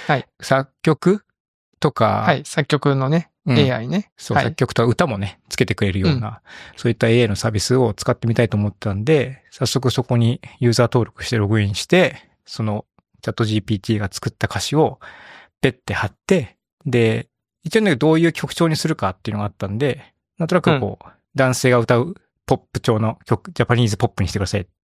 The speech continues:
Speaker 2: ていう感じにだけ書いたんですね。
Speaker 1: はいはいはい。
Speaker 2: もう超雑、雑だった気がする。J-ポップメール以上みたいな感じのすげえ雑なプロンプトで、
Speaker 1: はいはいはい。
Speaker 2: <laughs> 書いたら、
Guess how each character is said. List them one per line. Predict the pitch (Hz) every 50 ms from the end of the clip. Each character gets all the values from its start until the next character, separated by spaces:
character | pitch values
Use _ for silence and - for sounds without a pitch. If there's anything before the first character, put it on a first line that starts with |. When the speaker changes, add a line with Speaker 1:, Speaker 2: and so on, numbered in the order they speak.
| _ _ _ _ _ _ _ _ -
Speaker 2:
て | -
い | 95 90
う | 92 95
感 | - 104 101 98
じ | 107 113
に | 135 131 107 - - - - - - - - - _ -
だ | - 120
け | 123 120 -
書 | 120
い | 110
た | - 131
ん | 135
で | 131
す | - -
ね。 | 160 - _ _ _ _ _ _ _ _ _ _
Speaker 1:
は | - 180 165
い | 123
は | - 185
い | 151
は |
い。 | -
Speaker 2:
も | 113
う | 95
超 | - - - - - - 190 113
雑、 | 92 - 120 - -
雑 | - 131 113 -
だ | 120
っ |
た | - -
気 | - -
が | 98
す | - 104
る。 | - -
J- | 92 - 139 160
ポ | - - 147
ッ | - _ _ _
プ | - 123 110 - _ _ _ _ _ _ _
メ | - 120 123 110
ー | 98
ル | - 80 - _ _ - - _ _ -
以 | 92
上 | - 104 92 90
み | 101
た | - 92
い | -
な | 107
感 | - 113 107
じ | - 110
の | 107 101 98
す | - 139
げ | 123
え | 113
雑 | 95 107 - -
な | - 165 143
プ | 113
ロ | 127 107
ン |
プ | - -
ト | - -
で、 |
Speaker 1:
は | 123
い | 117
は | 101
い |
は | 123
い。 | 104 - - - -
Speaker 2:
<laughs> | - - - - -
書 | - 135
い | 127
た | 123 - 143
ら、 | 180 185 139 101 104